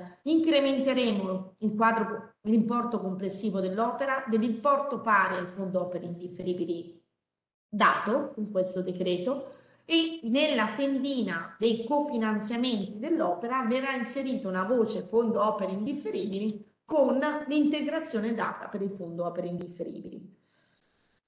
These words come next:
L'altra domanda che mi fate sul duemilaventidue, oltre a questa, è:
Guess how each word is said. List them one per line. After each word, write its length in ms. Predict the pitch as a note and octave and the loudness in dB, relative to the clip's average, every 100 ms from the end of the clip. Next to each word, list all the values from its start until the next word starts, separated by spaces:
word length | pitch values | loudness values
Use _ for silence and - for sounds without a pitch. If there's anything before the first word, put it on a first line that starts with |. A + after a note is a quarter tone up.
| _ | _
L'altra 340 | - C4 F4 F#4 | 4 6 6 2
domanda 420 | C#4+ C4+ D4+ D#4+ | 2 2 2 2
che 80 | C#4+ | 2
mi 140 | B3+ | 0
fate 300 | A#3 B3 C#4+ | 2 2 2
sul 180 | C4 A#3+ | 0 2
duemilaventidue, 840 | A3+ A3+ A3+ A3+ A#3 A#3 A3 G#3 | 2 4 4 4 2 0 0 2
oltre 300 | F#3+ A3 C#4 | 2 2 0
a 80 | D4 | 0
questa, 540 | C#4 B3+ - A#3 G3+ | 0 0 -2 2 2
è: 360 | F#3 - - - | 2 -2 -8 -18